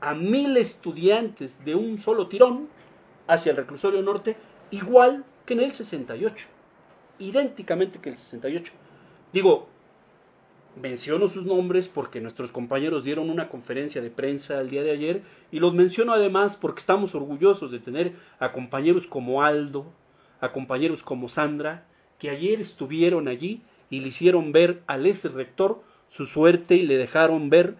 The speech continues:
que el pasado lo persigue y lo seguirá persiguiendo.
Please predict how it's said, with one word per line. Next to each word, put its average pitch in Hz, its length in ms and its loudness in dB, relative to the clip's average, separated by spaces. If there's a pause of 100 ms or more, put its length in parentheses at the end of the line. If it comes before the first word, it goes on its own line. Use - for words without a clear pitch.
(260)
que 127 160 -4
el 120 100 -6
pasado 165 640 0 (320)
lo 135 180 -8
persigue 156 640 -4 (280)
y 131 100 -10
lo 120 120 -10
seguirá 120 520 -8 (320)
persiguiendo. 143 880 -2